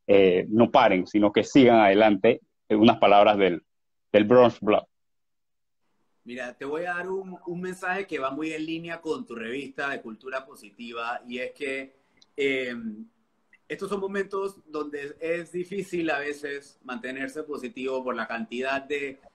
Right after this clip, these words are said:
Speaker 2: de información, eh, no positiva o negativa que estamos recibiendo, ese bombardeo de noticias,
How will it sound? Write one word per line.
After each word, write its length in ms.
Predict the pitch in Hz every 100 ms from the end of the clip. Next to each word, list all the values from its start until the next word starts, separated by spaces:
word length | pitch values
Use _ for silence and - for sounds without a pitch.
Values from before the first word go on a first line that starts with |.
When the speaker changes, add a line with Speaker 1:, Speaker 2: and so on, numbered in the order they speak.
| _ _
Speaker 2:
de 160 | 120 127
información, 1000 | 120 135 131 127 123 - 165 156 156 - _ _ _
eh, 640 | - 135 117 110 101 98 95 92 _ _ _
no 260 | 147 156
positiva 520 | 156 156 139 139 143 147
o 60 |
negativa 500 | 143 117 110 135 135
que 80 | 123
estamos 380 | 113 113 117 120
recibiendo, 680 | 123 - 107 113 113 110 113
ese 180 | 120
bombardeo 720 | 123 127 123 110 117 131 135 135
de 100 | 123
noticias, 760 | 107 135 127 131 123 123 120